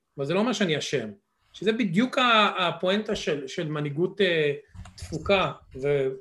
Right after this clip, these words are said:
ו-, ו-, ומפגרת. ואני יכול להגיד לך ש-, אם אני יכול לחזור לתאונה שלי, אה, שלי, לא שלי, התאונה שאני הייתי בה, כמעט כל אחד, מלבד אנשים מאוד בודדים, לא,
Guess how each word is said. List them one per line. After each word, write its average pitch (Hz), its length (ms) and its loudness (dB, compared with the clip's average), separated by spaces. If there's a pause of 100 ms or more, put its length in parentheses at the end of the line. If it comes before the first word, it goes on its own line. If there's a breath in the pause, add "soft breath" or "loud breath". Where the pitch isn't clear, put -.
(200)
ו-, 131 360 0 (160)
ו-, 131 340 0 (580 soft breath)
ומפגרת. 143 520 2
ואני 190 100 6
יכול 262 160 6
להגיד 285 160 4
לך 262 180 0
ש-, - 140 2 (1700)
אם 214 80 4
אני 220 80 4
יכול 220 240 6
לחזור 202 240 4
לתאונה 185 380 4
שלי, 220 540 2
אה, 170 180 6
שלי, 123 460 -2 (600)
לא 143 120 -4
שלי, 185 300 0
התאונה 160 260 -2
שאני 151 200 -2
הייתי 190 180 0
בה, 247 120 -2 (640)
כמעט 262 340 2
כל 277 200 2
אחד, 208 300 2 (400)
מלבד 160 300 2
אנשים 202 340 0
מאוד 196 180 2
בודדים, 180 440 0 (1700)
לא, 208 280 0